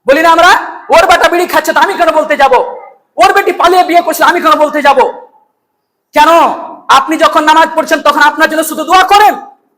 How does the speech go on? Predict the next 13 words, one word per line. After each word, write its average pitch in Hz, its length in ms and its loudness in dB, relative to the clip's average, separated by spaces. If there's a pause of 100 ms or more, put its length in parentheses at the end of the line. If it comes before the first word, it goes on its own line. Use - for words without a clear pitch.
(200)
না, 339 420 2 (480)
আল্লাহ 330 300 2
রাব্বুল 311 260 2
আলামিন 302 280 2
বহুবচন 311 520 0
শব্দ 285 280 -2
ব্যবহার 262 320 2
করেছে, 262 600 -2 (260)
"রব্বানা 311 360 0
আতিনা 302 380 2
ফিদ 349 240 -4
দুনিয়া 311 200 -4
হাসানা।" 294 480 2